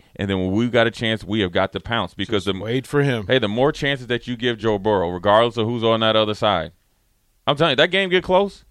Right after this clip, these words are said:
Speaker 1: He ain't Tom Brady-esque, but I'm gonna tell you, they understanding. Homeboy will cut your heart out. So, uh, I think the Cincinnati defense is,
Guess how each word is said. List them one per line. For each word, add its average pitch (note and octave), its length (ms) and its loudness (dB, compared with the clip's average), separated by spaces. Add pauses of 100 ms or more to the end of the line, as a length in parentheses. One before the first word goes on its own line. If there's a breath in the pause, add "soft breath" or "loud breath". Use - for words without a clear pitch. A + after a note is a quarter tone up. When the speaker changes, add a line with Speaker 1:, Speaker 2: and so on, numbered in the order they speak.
(840)
Speaker 1:
He F#3+ 160 -2
ain't G3+ 180 -2
Tom E3+ 240 2
Brady-esque, F3 580 2
but C3 140 0
I'm D3 120 2
gonna E3+ 80 -4
tell E3 200 4
you, F2 180 -4 (320)
they D#3 220 4
understanding. D3+ 720 0 (420)
Homeboy B2 640 4
will G2 140 -4
cut - 260 -2
your A#2+ 100 0
heart G2+ 200 2
out. D#2 160 -6
So, F#2+ 260 0 (540 soft breath)
uh, E2 260 0 (100)
I A2+ 120 4
think D3 240 -2
the C#3+ 100 -2
Cincinnati B2 440 0
defense A2 440 -4
is, F#2 180 -6